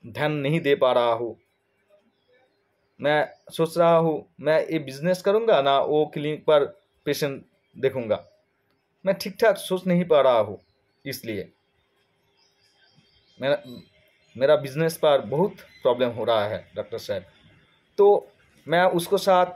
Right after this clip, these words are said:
थर्टी मिनट्स बात किया था। तो थर्टी मिनट्स ब-, जो जो बात हुआ, वो सब,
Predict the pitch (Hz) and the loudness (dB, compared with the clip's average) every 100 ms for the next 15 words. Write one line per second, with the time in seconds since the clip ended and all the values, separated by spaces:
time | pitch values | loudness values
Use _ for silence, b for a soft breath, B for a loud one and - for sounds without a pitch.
0 | - _ _ _ - 156 185 180 180 175 | -18 _ _ _ -2 0 2 2 2 0
1 | - - - 139 135 - 143 - 151 - | -4 -10 -4 0 0 2 2 2 -4 -4
2 | _ _ _ _ _ 131 143 143 175 175 | _ _ _ _ _ -8 0 0 0 0
3 | 175 180 - - _ _ _ _ _ - | 0 -2 -6 -20 _ _ _ _ _ -20
4 | 120 135 - _ _ _ _ 131 160 185 | -2 -2 -2 _ _ _ _ -6 0 4
5 | 151 143 131 135 165 - _ _ - 151 | 4 2 2 2 2 -2 _ _ -8 -6
6 | - 160 165 | 0 0 0